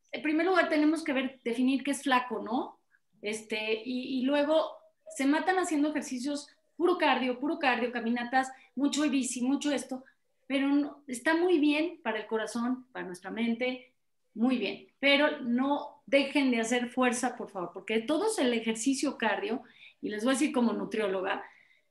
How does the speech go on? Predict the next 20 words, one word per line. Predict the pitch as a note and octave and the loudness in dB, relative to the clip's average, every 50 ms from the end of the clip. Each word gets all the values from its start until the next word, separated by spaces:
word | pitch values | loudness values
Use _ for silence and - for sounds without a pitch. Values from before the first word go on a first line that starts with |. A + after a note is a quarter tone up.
| _ _ _ _ _ _ | _ _ _ _ _ _
que | - A#3+ A#3 A#3+ A#3+ | 0 4 6 8 8
el | B3 B3+ | 8 8
ejercicio | B3 C4 C#4 - E4+ E4+ E4+ A4 A4 A4 | 6 6 4 4 4 4 6 6 6 8
cardio | E4+ D4 C4+ A#3+ A#3 A#3 A3 A3+ D4 F4 - - - _ _ _ _ | 8 8 8 8 8 8 6 6 6 2 -4 -8 -14 _ _ _ _
es | - - B3 A#3 A3+ A3+ | -2 -2 -2 0 0 2
bueno | B3+ C#4+ D4+ D#4+ E4 F4 F#4+ F#4+ | 4 6 8 8 8 8 6 6
hasta | - C4+ - - A#3 A3+ | 6 4 4 2 -2 0
cierto | - C4 A#3+ B3 C#4 C#4+ - | 0 0 0 2 0 0 0
punto. | - B3 B3 A#3 A3+ A3 A3 A#3 C4+ F4+ - - - | 0 2 4 4 4 4 4 0 0 -2 -4 -10 -4
¿Por | A#3 A3 A3 A3 | -4 -2 -2 -2
qué? | - - A#3+ C4+ D4+ D4+ - | 0 2 4 4 4 2 -2
Porque | A3 A3 - G#3+ | -6 -4 -2 -4
acaba | G#3 - C4 C4+ C#4 D4+ D4+ | -2 2 4 6 6 6 6
con | D4+ D4 C4+ | 4 4 2
la | B3 B3 | 4 4
masa | B3+ C#4 C#4+ C#4+ D#4+ | 6 4 6 6 8
muscular. | D4 C#4+ C4 - - A#3+ A#3+ B3 C4 B3+ A3+ - - - - - _ _ _ _ _ _ _ - | 6 6 6 4 2 2 4 6 8 6 6 6 2 -4 -12 -18 _ _ _ _ _ _ _ 0
Muchas | B3 D4 F4+ E4+ G4+ G#4 G4+ | 2 2 4 4 4 2 2
que | G4+ F4+ | 2 0
ustedes | C#4+ - E4 D#4+ E4 E4+ - - - - - | 0 4 4 4 4 4 2 0 -4 -10 -14